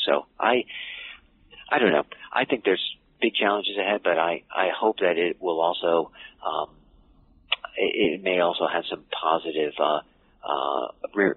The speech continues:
re-, you know, repercussions. But I should also say there's also, like I mentioned with the, uh, gentleman from Duke, there's also some pushback as things have been going a certain direction. There is a movement afoot to, again, reclaim the,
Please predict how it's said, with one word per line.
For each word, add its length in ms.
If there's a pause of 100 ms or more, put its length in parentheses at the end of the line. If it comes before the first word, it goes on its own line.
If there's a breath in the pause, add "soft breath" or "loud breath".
(120)
re-, 140 (120)
you 120
know, 60
repercussions. 760
But 140 (560 loud breath)
I 140
should 100
also 220 (100)
say 160
there's 200
also, 460 (120)
like 160
I 100
mentioned 320
with 200
the, 200
uh, 80
gentleman 340
from 160
Duke, 300 (500 loud breath)
there's 160
also 320
some 100
pushback 520
as 80 (140)
things 220
have 140
been 140
going 300
a 140
certain 140
direction. 480 (360 loud breath)
There 160
is 260
a 140 (100)
movement 300
afoot 280 (100)
to, 320
again, 480
reclaim 800 (500 soft breath)
the, 80